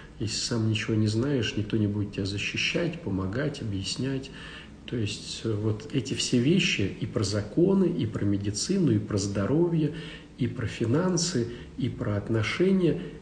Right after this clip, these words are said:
этим всем мы с вами, взрослые люди, будем тоже заниматься до конца дней. Поэтому, если мы научимся сами для себя этому, чему нас не научили в школе,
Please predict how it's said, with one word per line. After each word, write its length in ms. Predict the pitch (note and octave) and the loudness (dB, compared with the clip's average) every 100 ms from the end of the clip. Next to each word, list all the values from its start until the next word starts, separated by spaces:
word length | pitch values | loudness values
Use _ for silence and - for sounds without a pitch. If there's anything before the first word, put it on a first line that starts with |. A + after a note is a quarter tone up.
| - | -2
этим 320 | C#3 - - | 0 0 -2
всем 560 | F#2+ - - D#3 F#3 E3 | -2 -2 4 6 6 4
мы 320 | B2 A#2+ C#3 | 4 8 10
с 240 | A2+ - A#2 | 8 2 -2
вами, 420 | C3+ G3 G#3 B2 | -2 0 2 2
взрослые 560 | G#2 A#2 C3 - A2+ | 2 2 0 -2 0
люди, 180 | A2 F3+ | 0 0
будем 300 | B2 A#2 G#2+ - | 0 2 2 0
тоже 380 | - B2+ F3 E3+ | 2 6 6 6
заниматься 720 | E3 D#3 C3+ A2+ A#2+ A#2 - A#2+ - - - - | 2 2 -2 -2 -2 -4 -6 -8 -10 -14 -10 -4
до 120 | A2 | -2
конца 440 | G#2+ G#2 - A#2 | 0 -2 0 0
дней. 380 | A#2+ A2 G#2 G2 - - - - | 2 4 4 2 -4 -14 -14 -6
Поэтому, 580 | A#2 A2+ B2 A#2 A2+ G#2+ - - - | -2 -2 0 2 2 0 -6 -12 -6
если 400 | G#2+ B2 - A#2+ | -2 0 0 2
мы 180 | A2 A2+ | 4 4
научимся 720 | G2+ G2+ A#2 - A2+ - - - | 2 2 2 0 -4 -4 -6 -6
сами 460 | - - - A2+ G#2 | -4 -4 0 2 2
для 200 | G2+ G#2+ | 2 2
себя 460 | G#2 A#2 A2+ F#3+ - | 2 2 2 0 0
этому, 500 | F#3+ E3+ E3+ E3 D#3 - - | 0 0 2 4 2 -2 -6
чему 280 | - C#3 C#3 | -2 2 4
нас 280 | B2 A2 - | 4 0 0
не 80 | A#2+ | 0
научили 500 | A#2+ A#2 - B2 A2+ | 2 0 -2 -4 -4
в 80 | |
школе, 460 | - - C#3 G#2+ G#2+ | -4 -2 0 2 0